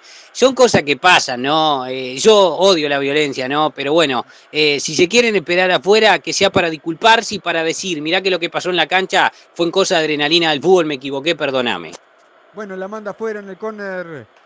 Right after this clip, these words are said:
Speaker 2: Leo Fernández para que reponga Renzo Bacchia,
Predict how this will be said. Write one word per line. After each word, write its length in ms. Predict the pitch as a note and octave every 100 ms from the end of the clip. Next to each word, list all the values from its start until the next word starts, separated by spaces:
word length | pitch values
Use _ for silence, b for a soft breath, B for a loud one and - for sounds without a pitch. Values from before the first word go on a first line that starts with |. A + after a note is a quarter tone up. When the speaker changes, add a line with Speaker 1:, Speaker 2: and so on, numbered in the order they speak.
| -
Speaker 2:
Leo 200 | F3+ G#3+
Fernández 600 | F#3+ F#3+ A3 B3 A#3 A3+
para 220 | A3 G3
que 80 | F#3
reponga 720 | F#3+ G3+ B3+ A#3+ G#3+ F#3+ C3+ _ _
Renzo 420 | D#3+ A3 B3 - G#3+
Bacchia, 520 | C4 - B3 B3